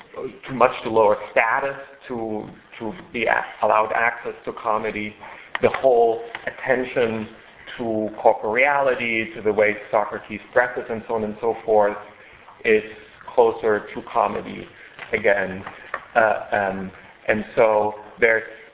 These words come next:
uh, something really interesting about that, that comedy tradition.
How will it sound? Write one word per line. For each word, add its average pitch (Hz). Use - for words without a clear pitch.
uh, 110
something 113
really 110
interesting 117
about 104
that, -
that 110
comedy 156
tradition. 107